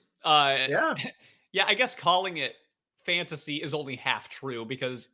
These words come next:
Speaker 1: it is some manifestation. And,
Speaker 2: Yeah.
Speaker 1: you know,
Speaker 2: It's
Speaker 1: even
Speaker 2: more
Speaker 1: our
Speaker 2: real than
Speaker 1: thoughts
Speaker 2: a dream, even.
Speaker 1: Yeah, even our thoughts, they may not be tangible, but, like, they are real in a sense.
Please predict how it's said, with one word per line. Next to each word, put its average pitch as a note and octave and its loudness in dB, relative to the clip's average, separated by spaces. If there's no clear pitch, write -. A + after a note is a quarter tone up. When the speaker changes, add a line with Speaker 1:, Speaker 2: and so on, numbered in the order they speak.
Speaker 1:
it F#3 2
is E3+ -2
some F#3 4
manifestation. C3+ -2
And, A#2+ -2
Speaker 2:
Yeah. G#3 0
Speaker 1:
you C#3 -10
know, A#2+ -4
Speaker 2:
It's G3 2
Speaker 1:
even G#3+ 8
Speaker 2:
more - 10
Speaker 1:
our - 6
Speaker 2:
real C4+ 8
than F#4+ 6
Speaker 1:
thoughts F#4+ 2
Speaker 2:
a C#4+ 0
dream, D#4 2
even. D3+ 0
Speaker 1:
Yeah, F3+ 0
even G#3 0
our A3 4
thoughts, D3 6
they E3 4
may F#3 0
not A3+ 2
be C#3 -2
tangible, F3 0
but, F#3+ 2
like, D3 4
they E3+ 6
are G3 8
real A2+ -2
in C3 -2
a A2 2
sense. - -4